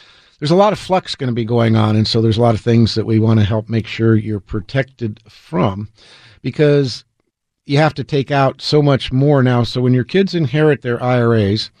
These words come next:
or your I R, when they inherit your I R As, that's a mouthful, they are gonna have to now take required minimum di-, distributions such that those accounts are exhausted and completely,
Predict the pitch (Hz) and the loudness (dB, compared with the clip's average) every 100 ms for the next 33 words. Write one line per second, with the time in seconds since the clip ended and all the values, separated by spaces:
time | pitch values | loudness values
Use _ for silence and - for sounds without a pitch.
0 | _ - 107 107 123 113 104 101 101 _ | _ -4 0 4 4 4 0 -6 -8 _
1 | _ _ - 131 139 151 135 113 131 127 | _ _ -2 2 2 2 0 0 2 0
2 | 123 - 107 139 185 127 120 - _ 117 | -2 -6 -2 2 2 2 -2 -8 _ -6
3 | 117 113 - 120 113 117 110 87 98 - | -2 -4 -2 -2 -2 -2 -2 -2 -4 -10
4 | - - 98 101 92 - 98 117 - - | -16 -8 -2 0 0 -2 -2 -2 -4 -20
5 | - - _ _ _ _ 123 156 185 196 | -20 -20 _ _ _ _ -4 0 0 0
6 | 165 156 139 143 - 127 127 147 139 131 | -2 -2 0 -2 -4 -2 0 2 2 0
7 | 131 131 123 - 117 - 127 135 151 143 | -2 -4 -4 -4 -8 -2 0 2 2 0
8 | 139 139 127 113 - 131 139 - 117 120 | 0 0 -2 -6 -8 -2 -2 -2 -4 0
9 | 170 - 123 120 - 131 131 - 123 120 | 0 0 -2 -2 0 -2 -2 -4 -2 -2
10 | - 123 127 113 98 123 123 120 120 117 | 0 0 0 -2 -6 -4 -2 -2 -2 -2
11 | 101 92 127 151 - - 110 110 _ _ | -4 -4 0 0 0 -6 -10 -10 _ _
12 | _ _ 117 117 110 113 139 135 143 127 | _ _ 0 0 0 -2 0 0 2 2
13 | 123 | 2